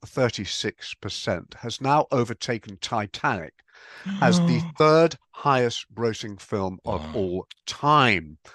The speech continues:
Speaker 2: Excluding
Speaker 1: Just be-
Speaker 2: inflation, but e-, even so, very
Speaker 1: Well, yeah,
Speaker 2: impressive.
Speaker 1: we're just talking gross
Speaker 2: Yeah,
Speaker 1: here.
Speaker 2: yeah.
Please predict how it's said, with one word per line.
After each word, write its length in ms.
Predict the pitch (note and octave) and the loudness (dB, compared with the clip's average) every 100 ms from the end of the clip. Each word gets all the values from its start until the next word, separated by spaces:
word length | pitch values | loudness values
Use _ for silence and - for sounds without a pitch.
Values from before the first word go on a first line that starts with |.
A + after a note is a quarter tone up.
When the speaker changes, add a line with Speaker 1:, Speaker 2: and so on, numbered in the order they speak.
| - - | -16 -4
Speaker 2:
Excluding 340 | C3+ - C#3+ G#2 | -4 2 2 4
Speaker 1:
Just 80 | G2 | 4
be- 40 | |
Speaker 2:
inflation, 540 | G2 - A2 F#2 - E2 | 2 2 0 2 -2 -2
but 180 | G2 A2 | -8 -6
e-, 60 | |
even 480 | A2 A2+ A2 F#2 E2 | -6 -2 0 0 -4
so, 260 | - G2+ D2+ | -4 -2 0
very 140 | D3 | 4
Speaker 1:
Well, 40 | |
yeah, 80 | D#3 | 4
Speaker 2:
impressive. 440 | - E2+ A#2+ - C3 | 4 0 0 0 -4
Speaker 1:
we're 80 | C#3 | -4
just 260 | C#3+ - | -4 -4
talking 360 | C#3 - G2+ G2 _ A2 | -6 -6 -10 -14 _ -2
gross 400 | B2 E2+ C2 - | 2 2 0 -6
Speaker 2:
Yeah, 40 | |
Speaker 1:
here. 140 | F#2 - | -8 -6
Speaker 2:
yeah. 160 | E2 | -6